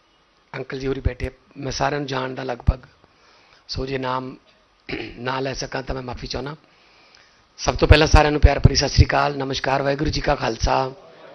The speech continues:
ਵਾਹਿਗੁਰੂ ਜੀ ਕੀ ਫਤਿਹ। ਸੰਗਰੂਰ ਦੇ ਵਿੱਚ ਆ ਕੇ ਇੱਕ ਅਲੱਗ ਕਿਸਮ ਦਾ ਸਕੂਨ ਮਿਲਦਾ। ਵੈਸੇ ਤਾਂ ਸਾਰੇ ਪੰਜਾਬ 'ਚ ਜਾਂਦੇ ਰਹਿੰਦੇ ਹਰ ਰੋਜ਼,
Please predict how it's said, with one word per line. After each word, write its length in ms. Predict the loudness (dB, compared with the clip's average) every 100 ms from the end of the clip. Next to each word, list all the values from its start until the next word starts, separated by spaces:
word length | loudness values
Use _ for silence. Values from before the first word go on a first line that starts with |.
| -20 -20 -6
ਵਾਹਿਗੁਰੂ 320 | -2 -2 -2
ਜੀ 120 | -4
ਕੀ 180 | -6 -6
ਫਤਿਹ। 300 | -6 -6 -10 -20 _ _ _ _ _ _ _ _ _ _ _ _ _ _ _ _ _ _ _ _ _ _ _ _ _ _ _ _ _ _ _ _ _ _ _ _ _ _ _ _ _ _ _
ਸੰਗਰੂਰ 440 | -8 -2 0 2 0
ਦੇ 100 | 0
ਵਿੱਚ 180 | 0 0
ਆ 100 | 0
ਕੇ 240 | 0 0
ਇੱਕ 280 | 0 -4 -4
ਅਲੱਗ 220 | -2 -2
ਕਿਸਮ 400 | -4 -6 -4 -2
ਦਾ 100 | -4
ਸਕੂਨ 400 | -4 -6 -8 -6
ਮਿਲਦਾ। 340 | -6 -6 -6 -10 _ -20 -20 _ _ _ _ _ _ _ _ _ _ _ -6
ਵੈਸੇ 180 | 0 4
ਤਾਂ 80 | 4
ਸਾਰੇ 200 | 2 0
ਪੰਜਾਬ 380 | 0 2 2
'ਚ 180 | 0 -2 -4 -4 -10 -16
ਜਾਂਦੇ 360 | -8 -6 0 0
ਰਹਿੰਦੇ 200 | 0 -4
ਹਰ 160 | -4 -2
ਰੋਜ਼, 240 | -4 -8